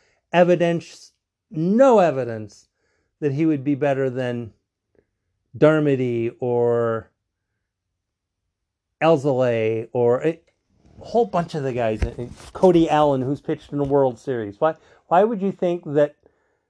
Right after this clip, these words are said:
Burl Carraway would be a better pitcher this year for the Cubs than Cody Allen? If you have a reason for that, feel free. Feel free. Lastly, if you are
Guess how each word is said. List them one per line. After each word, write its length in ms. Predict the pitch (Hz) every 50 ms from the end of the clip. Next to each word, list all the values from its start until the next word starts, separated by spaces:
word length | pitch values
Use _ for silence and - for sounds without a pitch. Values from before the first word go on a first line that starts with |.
| _ _ _ _ _ _ _ _ _ _ _ _ _ _ _ _ _ _ _ _ _ _ _ _ _
Burl 340 | 131 117 151 175 185 190 185
Carraway 760 | - - 180 180 170 165 151 139 131 123 120 117 120 120 - _ _ _ _ _ -
would 160 | 139 135 120
be 140 | 143 147 143
a 40 | 131
better 260 | 139 147 156 165 156
pitcher 520 | - 156 147 147 - 156 151 147 143 135 120
this 280 | 117 156 156 - - -
year 280 | 151 139 139 135 131
for 260 | - - 143 143 143
the 120 | 143 147 139
Cubs 520 | - 131 127 120 117 117 113 104 - _ _ _ _ _ _ _ -
than 140 | 139 135 131
Cody 360 | 135 147 147 139 135 131 123
Allen? 300 | 110 101 90 - - _ _ _ _ _ _ _ _ _ _ _ _ _ _ _ _ _ _ _ _ _ _ _ _ _ _ _ _ 127
If 180 | 101 - -
you 100 | 127 123
have 160 | 135 147 143
a 60 | 147 151
reason 280 | 170 180 165 156 147
for 140 | - 139 135
that, 320 | 131 131 135 135 139 - _ _ _ _ _ _ _ _ _ -
feel 180 | 127 135 139
free. 440 | 139 - 151 165 170 147 143 135 _ _ _ _ _ _ _ _ _ _ _ _
Feel 160 | - 135 127
free. 360 | - - 156 147 131 113 - _ _ _ _ _ _ _ _ _ _ _ _ _ _ _ _ _ _ _ _ -
Lastly, 760 | 156 156 190 190 190 196 190 - - 170 165 160 160 160 _ -
if 300 | 240 254 214 - - 233
you 180 | 220 220 208
are 520 | 190 185 185 180 175 175 175 175 165 -